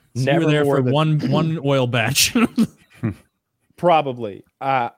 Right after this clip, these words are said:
Speaker 2: I was there long enough to get a real good sense of how a McDonald's works, to realize I hated it,
Speaker 1: <laughs>
Speaker 2: and that everyone there was an idiot. Like, like, even the manager, like, the guy running stuff, was just a buffoon. Um,
Speaker 1: <laughs>
Speaker 2: and that it was,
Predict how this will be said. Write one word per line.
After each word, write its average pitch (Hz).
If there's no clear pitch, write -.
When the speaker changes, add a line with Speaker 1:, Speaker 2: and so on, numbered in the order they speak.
Speaker 2:
I 139
was 175
there 147
long 135
enough 123
to 131
get 113
a 113
real 123
good 131
sense 123
of 120
how 120
a 117
McDonald's 120
works, 139
to 151
realize 131
I 113
hated 123
it, 101
Speaker 1:
<laughs> -
Speaker 2:
and 156
that 190
everyone 262
there 160
was 139
an 135
idiot. 104
Like, 139
like, 165
even 208
the 190
manager, 143
like, 127
the 135
guy 135
running 127
stuff, 139
was 131
just 151
a 147
buffoon. 120
Um, 107
Speaker 1:
<laughs> -
Speaker 2:
and 160
that 196
it 202
was, 196